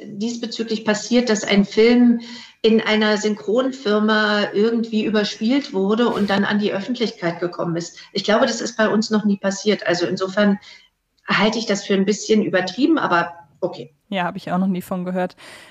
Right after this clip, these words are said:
Speaker 2: Ähm, wir waren gerade schon so ein bisschen bei den Inhalten der Bibi Blocksberg-Folgen, weil du ja auch gesagt hast, du bekommst, äh, von der ganzen Folge mit, du, du weißt Bescheid, worum es geht, du kennst die Geschichte.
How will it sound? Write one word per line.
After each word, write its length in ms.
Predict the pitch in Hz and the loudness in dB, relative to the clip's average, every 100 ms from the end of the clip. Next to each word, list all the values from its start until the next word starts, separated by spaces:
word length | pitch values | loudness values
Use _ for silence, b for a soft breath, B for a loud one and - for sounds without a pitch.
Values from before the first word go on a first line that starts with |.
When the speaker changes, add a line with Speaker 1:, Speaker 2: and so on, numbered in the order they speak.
| B | B
Speaker 2:
Ähm, 420 | 220 233 233 240 233 | 4 6 6 4 2
wir 120 | 240 | 2
waren 160 | 285 392 | 0 2
gerade 180 | 269 - | 0 2
schon 160 | 254 | 2
so 60 | 247 | 2
ein 40 | |
bisschen 280 | 254 277 220 | 0 -2 0
bei 120 | 214 | 2
den 140 | 208 202 | 0 0
Inhalten 800 | 214 262 220 202 190 185 190 185 | 2 4 4 2 2 0 -4 -2
der 200 | 185 175 | 0 0
Bibi 300 | 180 180 180 | 0 -2 -2
Blocksberg-Folgen, 1200 | 175 175 - 175 - - 180 175 185 220 208 - | -2 -4 -6 -10 -8 -6 -2 -2 -2 -4 -4 -2
weil 120 | 185 | 0
du 60 | 196 | 2
ja 160 | 185 | 2
auch 100 | 180 | 2
gesagt 400 | - 185 196 - | -2 -2 -2 -2
hast, 260 | 202 185 - | -6 -6 -8
du 40 | 185 | -8
bekommst, 640 | 185 - 190 185 - - | -8 -4 -2 -2 -8 -12
äh, 320 | - 175 170 | -6 -2 -4
von 320 | 170 - 196 180 | -6 -2 -2 0
der 380 | 175 170 170 - | 2 0 -2 -2
ganzen 320 | 180 202 - 208 | 0 0 0 -4
Folge 600 | - 202 208 208 202 202 _ _ | 0 2 2 2 -2 -4 _ _
mit, 460 | 190 220 269 - - - | 0 2 0 -4 -12 -10
du, 240 | 180 185 | -8 -6
du 100 | 190 | 0
weißt 260 | 294 302 - | 2 2 -2
Bescheid, 340 | - 202 202 | 0 2 2
worum 200 | 196 196 | 0 0
es 140 | 214 - | -2 0
geht, 220 | 226 214 | 0 0
du 60 | 196 | -4
kennst 260 | 208 - | -6 -6
die 60 | 208 | -6
Geschichte. 540 | 240 - 220 - 214 | -4 -4 -6 -4 -4